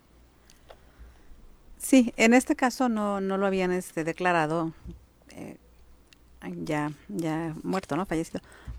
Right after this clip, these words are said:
Pero sí, él estuvo con, con mucho dolor, tuvo, estaba muy, muy mal. Y sí llegó el momento en que él empezó a sentir esa paz y, bueno, este, pues empezó a ver algunas cosas de, de, de mucha paz, mucha tranquilidad.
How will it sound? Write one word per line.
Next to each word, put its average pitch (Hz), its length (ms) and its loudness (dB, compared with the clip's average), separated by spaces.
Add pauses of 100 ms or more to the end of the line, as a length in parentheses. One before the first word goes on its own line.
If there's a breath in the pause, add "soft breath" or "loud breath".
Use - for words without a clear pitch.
(180 loud breath)
Pero 214 320 4
sí, 233 340 4
él 226 120 6
estuvo 208 320 0
con, 165 600 0 (220)
con 180 140 -2
mucho 185 180 -2
dolor, 190 280 2 (160)
tuvo, 180 440 -10
estaba 175 320 -8
muy, 175 260 -4
muy 180 160 -2
mal. 185 220 -2 (760 soft breath)
Y 190 100 -6
sí 226 420 0
llegó 196 300 4
el 208 60 2
momento 208 380 2
en 190 100 -2
que 190 240 0
él 190 80 2
empezó - 260 2
a - 20 -6
sentir 175 300 -8
esa 175 160 -8
paz 170 380 -4
y, 170 40 -6
bueno, 170 240 -6 (260 loud breath)
este, - 500 -14 (640 loud breath)
pues - 160 -6
empezó 175 240 -4
a - 20 0
ver 180 120 -2
algunas 175 500 -4 (380 soft breath)
cosas 170 340 -4
de, 151 160 -2
de, 160 160 -2
de 165 120 -6
mucha 175 280 -2
paz, 170 260 0
mucha 190 180 -4
tranquilidad. 165 600 -2